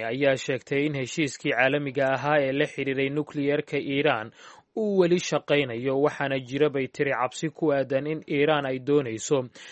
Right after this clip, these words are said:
in ay horumariso gantaalaheeda boolistiga, waajibna ay tahay in arrintaasi si gaara loola macaamilo. Waxa ay hadalkan sheegtay kadib kulan ku qabsoomay Brussels oo ay ka qayb galeen wasiirada arrimaha dibadda ee dalalka Britain,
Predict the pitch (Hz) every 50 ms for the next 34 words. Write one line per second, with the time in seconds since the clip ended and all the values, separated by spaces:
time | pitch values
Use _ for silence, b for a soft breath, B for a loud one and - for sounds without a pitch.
0 | B B B - 151 185 208 190 180 175 151 135 151 151 151 147 147 147 139 143
1 | 135 - - 165 156 139 147 147 143 - 143 139 139 147 160 156 151 147 147 139
2 | 139 135 120 117 143 139 139 147 151 - - 123 107 98 120 117 113 117 113 B
3 | B B B B B B - 156 165 190 190 175 190 180 170 180 175 156 147 147
4 | 147 - 151 143 143 151 165 160 147 143 135 151 160 156 - 143 139 - - 147
5 | 135 - - 165 151 143 139 143 135 131 131 127 127 127 127 127 127 127 123 113
6 | 98 107 113 113 120 131 135 135 131 110 - B B B B B B B B B
7 | - 180 160 170 165 170 170 185 214 208 190 175 - 175 165 156 - 160 156 -
8 | - 160 151 - - 151 135 147 147 131 - - - 180 160 151 - - 175 -
9 | - 143 - - - 151 147 143 156 156 143 127 151 147 151 147 - - 104 107
10 | 110 104 - - 143 139 131 131 135 - - 170 165 - - 147 143 123 - 151
11 | 147 147 143 139 135 135 123 127 135 127 143 156 147 143 131 131 127 131 135 131
12 | 147 143 139 135 127 120 135 127 143 147 147 131 135 131 131 131 131 127 139 139
13 | 147 147 - - 139 123 120 113 143 151 147 - - 120 104 107